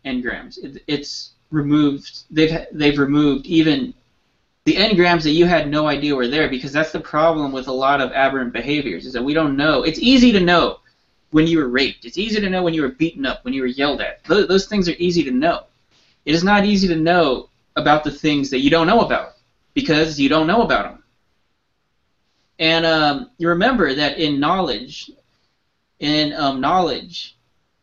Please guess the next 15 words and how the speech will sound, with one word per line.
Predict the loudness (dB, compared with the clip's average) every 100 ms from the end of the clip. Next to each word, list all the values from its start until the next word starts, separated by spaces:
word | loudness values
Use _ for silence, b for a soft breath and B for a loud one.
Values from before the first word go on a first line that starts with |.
| _ _ _
when | -6
it | -4
comes | -2 -2 -4
to |
knowledge, | -6 -6 -8 -14 -20 -20 _ _ _ _ _ _ _ _
we | -2 2
could | 2
look | 2 0
at |
this | 0 0
as, | -2
like, | -2
a | -2
pie | 0 -2 -2
chart. | -6 -8 -10